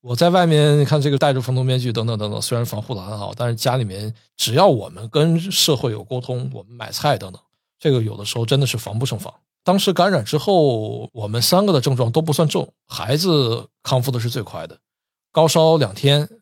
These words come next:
然后就没事了，就第三天、第四天就又活蹦乱跳了。我太太是高烧两天，低烧一天，又缓了几天之后，嗯，也没什么事了。我这边可能相对要严重一点，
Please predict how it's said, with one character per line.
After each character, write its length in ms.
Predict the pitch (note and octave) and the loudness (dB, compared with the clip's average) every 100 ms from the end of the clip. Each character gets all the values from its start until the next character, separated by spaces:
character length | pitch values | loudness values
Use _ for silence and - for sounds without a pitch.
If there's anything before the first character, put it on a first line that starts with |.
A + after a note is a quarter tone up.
| _ _ | _ _
然 140 | A#2 A2+ | -14 -4
后 240 | B2+ A#2 | -2 -2
就 420 | A2 G#2 G#2 F#2+ | -2 -8 -10 -10
没 120 | F2+ C#3+ | -6 -4
事 160 | - | -2
了， 160 | C4 - - | -2 -6 -10
就 280 | - B2 A#2 - - | -4 -4 -4 -8 -6
第 160 | F#3 | -2
三 300 | C#3+ E3+ F3 | 0 2 2
天、 300 | - C#3 C#3+ | 0 0 0
第 120 | C#3 | 0
四 160 | E3+ - | -2 0
天 200 | C#3 C3 | -2 0
就 120 | C#3 | 0
又 200 | C3 A#2+ | 0 -2
活 180 | A#2 C3 | -2 -2
蹦 160 | C#3 C3+ | 0 2
乱 140 | C3+ | 2
跳 200 | D3+ B2+ | 2 0
了。 100 | F#2+ _ _ _ _ _ - | -2 _ _ _ _ _ -10
我 120 | B2 | -6
太 220 | B2+ A3+ | 0 2
太 160 | F#3 D#3 | 4 4
是 480 | - D#3 D3 C#3 C3 | 4 2 2 2 2
高 220 | D#3+ D#3+ | 2 4
烧 160 | E3+ | 4
两 160 | D#3 F#2+ | 4 2
天， 160 | B2+ B2 | -2 0
低 120 | D#3+ | 2
烧 160 | E3 | 2
一 140 | F3+ B2+ | 2 0
天， 260 | - F#2+ - _ _ - | -4 -12 -14 _ _ -6
又 180 | D3+ C3 | 0 0
缓 340 | E2+ F2 F#2+ - | 0 -4 -6 -4
了 120 | C3+ | -4
几 140 | - | -4
天 180 | G2+ A2+ | -6 -6
之 140 | A#2 | -4
后， 300 | A#2+ - B2 _ | -2 -4 -6 _
嗯， 80 | - _ _ _ | -20 _ _ _
也 60 | _ | _
没 80 | _ | _
什 80 | C#3+ | -6
么 100 | A2 | -6
事 120 | - | -8
了。 120 | F2+ _ _ _ _ - | -14 _ _ _ _ -10
我 180 | G#2 G#2 | -8 0
这 140 | F#3+ | 2
边 260 | D3+ B2 B2 | 4 4 2
可 200 | - G2 | -4 -12
能 200 | F#2+ A2+ | -8 -2
相 360 | - F3+ F#3+ | 2 2 2
对 260 | G3+ A3 G#2 | 0 -4 -4
要 420 | G2 F2 D#2+ E2+ | -8 -10 -12 -14
严 140 | F2 F#2+ | -16 -6
重 220 | C#3+ G#2 | -4 -4
一 80 | E2+ | -10
点， 160 | - | -20